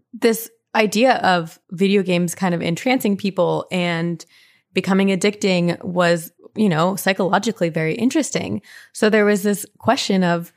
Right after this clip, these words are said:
can we study the human mind through arcade games?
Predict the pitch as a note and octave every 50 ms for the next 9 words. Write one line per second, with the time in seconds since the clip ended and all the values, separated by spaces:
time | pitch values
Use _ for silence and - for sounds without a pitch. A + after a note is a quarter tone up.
0 | _ _ _ _ - - G3 F#3 F#3 F#3 F#3+ F3+ F#3 F#3 F3 - - - E3+ D#3
1 | D#3+ E3 E3+ F3 F3+ F#3 - - F3+ F3 F3 F3 F3+ F3 F#3+ B3+ C#4+ A#3 G3 F3+
2 | F3 F3+ F3+ F3 - - - - - D#3+ D#3 - - - E3 D#3+ - - C#4 E4
3 | E4+ B3 - D#3 - - - - G#3+ G3+ - - -